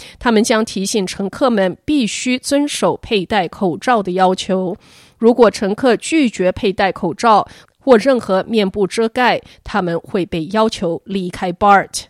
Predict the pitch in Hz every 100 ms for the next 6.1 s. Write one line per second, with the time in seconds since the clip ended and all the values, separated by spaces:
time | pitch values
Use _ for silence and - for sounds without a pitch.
0 | - _ - _ - 214 196 - 202 208
1 | 170 - 220 214 - _ - 214 247 226
2 | - 202 185 - 247 - 269 254 269 277
3 | 294 285 254 254 254 190 208 175 180 247
4 | 262 - 175 156 - 311 269 180 185 175
5 | - 233 170 170 170 - 139 - 269 190